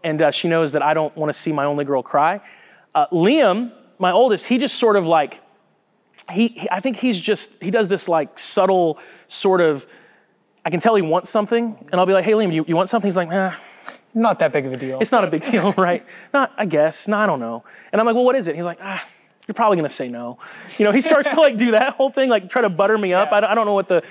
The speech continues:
Speaker 1: like, wear me down.
Speaker 2: Yeah.
Speaker 1: That's his approach. Judah just, it's just anger. Judah, and this is true, and I, Judah, if you're watching this right now, I love you, dude. You are, you and I are so close. You gotta stop this, though. Like, Judah,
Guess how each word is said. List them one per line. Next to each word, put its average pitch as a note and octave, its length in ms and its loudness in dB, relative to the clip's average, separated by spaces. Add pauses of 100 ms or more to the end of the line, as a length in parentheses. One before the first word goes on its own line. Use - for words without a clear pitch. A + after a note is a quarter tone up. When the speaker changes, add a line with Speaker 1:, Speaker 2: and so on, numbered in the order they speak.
(140)
Speaker 1:
like, G3+ 140 4
wear F#3 220 2
me F#3+ 100 0
down. F3 300 2
Speaker 2:
Yeah. F#3 100 -20 (120)
Speaker 1:
That's A#3 200 0
his A#3+ 140 -6
approach. E3+ 440 -2
Judah A#3 320 4
just, F#3+ 220 0
it's F#3+ 140 -4
just F#3+ 140 0
anger. D#3 360 -2 (760)
Judah, F#3+ 380 2
and G3 200 2
this A3 100 0
is G#3+ 120 -2
true, E3 220 0
and F3 120 0
I, F3 80 0
Judah, D3+ 360 -2
if - 140 -8
you're F3+ 80 2
watching D#3+ 280 0
this D3 120 -4
right D3 140 -2
now, C#3 160 -4
I D#3 80 0
love D3 300 2
you, E3 120 -2
dude. D#3+ 240 -2 (280)
You E3+ 180 2
are, D#3 120 2
you E3 160 -4
and F3+ 80 0
I E3 60 0
are C#3 80 -2
so D3 220 -2
close. - 420 -4 (720)
You E3 80 -4
gotta D3+ 100 0
stop C#3+ 240 -2
this, - 160 -10
though. C#3 160 -2
Like, C#3 260 -2 (240)
Judah, D#3+ 460 0